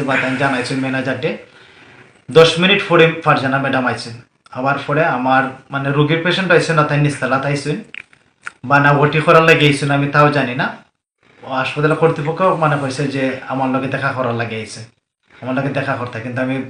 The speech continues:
হাসপাতাল আসলাম না, আমি একটু বাসাতে আসলাম। এই পর্যন্তই শেষ। তারপর আমরা চার দিন থাকার পরে আমরা তো শেষ, আমরা একটা ছুটি দেওয়া হয়েছে, কইছে যে আমরা চব্বিশ দিন পরে ক্যাথেটার খুলা হইতো, আর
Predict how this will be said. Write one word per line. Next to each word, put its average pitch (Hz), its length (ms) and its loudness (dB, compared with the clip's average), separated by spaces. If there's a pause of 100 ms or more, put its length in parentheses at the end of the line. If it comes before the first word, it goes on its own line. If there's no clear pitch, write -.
হাসপাতাল 131 420 -6
আসলাম 139 280 -6
না, 127 80 -4
আমি 123 140 -8
একটু 120 180 -8
বাসাতে 120 460 -4
আসলাম। 107 240 -14 (760)
এই 156 140 -2
পর্যন্তই 151 400 0
শেষ। 113 160 -8 (800)
তারপর 156 400 4
আমরা 156 280 6 (280)
চার 151 200 4
দিন 156 180 0
থাকার 139 260 2
পরে 131 200 -2
আমরা 135 240 2 (240)
তো 147 80 -8
শেষ, 131 300 -4
আমরা 127 160 -4
একটা 139 160 -6
ছুটি 139 280 -4
দেওয়া 143 160 4
হয়েছে, 139 260 -2 (160)
কইছে 117 320 -10
যে 127 80 -6
আমরা 123 200 -4 (460)
চব্বিশ 156 440 2
দিন 160 200 2
পরে 156 140 6 (120)
ক্যাথেটার 156 440 2
খুলা 139 200 2
হইতো, 135 220 -2
আর 131 60 -2